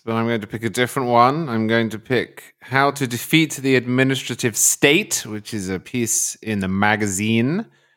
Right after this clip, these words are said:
written by Philip Hamburger, who argues that the administrative state is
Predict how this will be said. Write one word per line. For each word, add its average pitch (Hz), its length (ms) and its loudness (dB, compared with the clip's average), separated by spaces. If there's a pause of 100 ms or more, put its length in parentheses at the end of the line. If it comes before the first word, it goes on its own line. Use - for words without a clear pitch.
(140)
written 110 260 -4
by 95 160 2
Philip 120 600 0
Hamburger, 113 1080 2 (560)
who 104 280 -2
argues 113 840 2 (140)
that 98 400 -4 (240)
the 101 320 -4
administrative 120 800 0
state 98 380 0
is 139 420 4